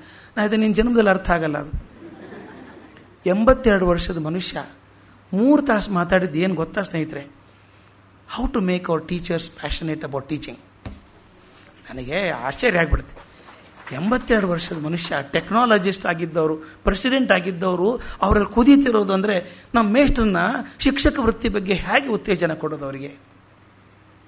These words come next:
ನಾನು teachers ಹೇಳ್ತಾ ಇರ್ತೀನಿ, "If a eighty-two year man is so passionate about it, what is your problem at twenty-two, thirty-two, forty-two, fifty-two?" ಅದೇ ವೃತ್ತಿಗಿಳಿದಂಥವ್ರು ನಾವು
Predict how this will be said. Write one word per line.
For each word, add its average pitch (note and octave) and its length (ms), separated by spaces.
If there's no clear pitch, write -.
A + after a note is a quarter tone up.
ನಾನು E3 80
teachers F3+ 360
ಹೇಳ್ತಾ F3+ 280
ಇರ್ತೀನಿ, E3+ 380
"If G#3+ 100
a G3 120
eighty-two A3 500
year G3+ 160
man F3 320
is E3+ 100
so - 360
passionate F#3+ 640
about C#3+ 260
it, - 80
what B3 260
is A#3 140
your G3+ 100
problem F#3+ 340
at F3 180
twenty-two, G#3 480
thirty-two, F3+ 420
forty-two, D#3 460
fifty-two?" C#3+ 360
ಅದೇ F#3+ 200
ವೃತ್ತಿಗಿಳಿದಂಥವ್ರು F#3+ 920
ನಾವು D#3 500